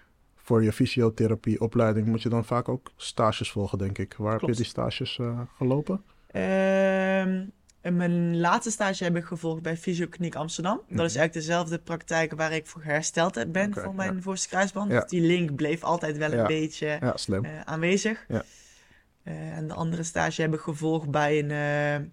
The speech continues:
Speaker 2: bij de Prinsenstichting. Is een stichting voor mensen met een verstandelijke en vaak ook een fysieke beperking. Eh, die doelgroep sprak me toen heel erg aan.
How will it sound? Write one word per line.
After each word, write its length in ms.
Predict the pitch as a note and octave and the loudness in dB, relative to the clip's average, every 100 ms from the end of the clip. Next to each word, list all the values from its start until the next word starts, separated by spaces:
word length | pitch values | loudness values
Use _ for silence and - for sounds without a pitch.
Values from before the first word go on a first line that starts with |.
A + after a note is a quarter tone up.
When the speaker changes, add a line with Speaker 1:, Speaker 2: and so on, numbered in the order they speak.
| _ _ _ _ _ _ - | _ _ _ _ _ _ -10
Speaker 2:
bij 120 | E3 | -4
de 80 | D#3 | -2
Prinsenstichting. 720 | E3 F3 F#3 - F#3+ - A3 A#3 | 0 -2 -2 -6 -8 -6 -8 -8
Is 120 | E3 | -8
een 160 | D#3+ D#3 | -8 -8
stichting 420 | - D#3 - D3+ | -8 -8 -8 -8
voor 120 | D3+ | -6
mensen 340 | D3+ D3+ - D3+ | -4 -6 -8 -8
met 180 | D3 | -8
een 440 | D3+ D3 D3+ D3 D3 | -6 -6 -6 -6 -8
verstandelijke 600 | D3+ - D3+ D#3+ D3+ D3 | -8 -4 -2 -2 -4 -6
en 60 | D3+ | -6
vaak 220 | D3 D3 | -6 -6
ook 120 | D3 | -8
een 60 | D#3 | -6
fysieke 400 | - D#3 E3 D#3+ | -6 -2 -2 -2
beperking. 680 | D3+ - E3 F3+ G3+ A3 - - - - _ - | -6 -4 -4 -2 -6 -8 -12 -20 -20 -20 _ -14
Eh, 120 | C#3+ | -8
die 160 | D#3 C#3+ | -6 -4
doelgroep 520 | D#3 E3 - E3 - | -2 -4 -2 -6 -6
sprak 360 | - - E3+ E3+ | -10 -8 -6 -6
me 140 | D3+ - | -6 -8
toen 420 | - F#3 E3+ D#3+ _ | -4 0 0 -4 _
heel 220 | E3+ E3 | -8 -4
erg 120 | D#3 | -4
aan. 320 | - D3 E3 | -4 -6 -8